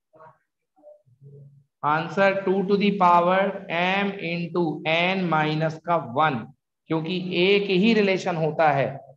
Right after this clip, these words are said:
एक सबसेट होता है फाई, उसको हटाना पड़ेगा। हाँ, ये ही प्रॉपर सबसेट है, these are the number of proper subset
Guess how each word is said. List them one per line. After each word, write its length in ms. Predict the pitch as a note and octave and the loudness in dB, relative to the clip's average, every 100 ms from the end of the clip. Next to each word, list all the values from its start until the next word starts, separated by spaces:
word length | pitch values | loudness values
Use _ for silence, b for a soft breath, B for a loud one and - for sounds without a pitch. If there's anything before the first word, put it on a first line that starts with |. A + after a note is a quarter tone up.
| _ | _
एक 200 | E3+ G3+ G3 | -2 -2 -2
सबसेट 400 | F#3 - F#3 F3+ | -6 -2 -2 -2
होता 240 | F3 F3+ | 2 4
है 120 | F3 F3 - | 4 2 4
फाई, 260 | D3 C#3+ A2 - - _ _ _ _ _ _ | 4 4 0 -6 -14 _ _ _ _ _ _
उसको 260 | D3+ D3 E3+ | -8 -4 -4
हटाना 380 | D#3 E3+ F#3 G3 | -2 -2 0 0
पड़ेगा। 340 | E3+ D3+ B2 A#2 B2 - - - - - _ _ _ C#5+ _ _ _ _ _ _ _ _ - | 0 -2 -2 -4 -8 -18 -20 -20 -20 -20 _ _ _ _ _ _ _ _ _ _ _ _ -4
हाँ, 300 | F3 D#3+ - C3+ | 0 0 -2 0
ये 180 | G3 G#3 | 4 4
ही 120 | A#3 | 4
प्रॉपर 360 | F#3+ D#3 D3+ | 2 2 0
सबसेट 440 | C3+ B2 - G#2+ A2+ | -2 -4 -6 -6 -8
है, 80 | G2 - | -10 -12
these 260 | C#3 G3+ G#3 | -6 -4 0
are 160 | G#3 G3+ | 2 2
the 100 | G#3+ | -2
number 260 | F#3 F3 | -2 -4
of 160 | E3+ E3+ | -4 -4
proper 300 | D3+ - A2+ | -4 -4 -6
subset 360 | A2+ - _ | -10 -18 _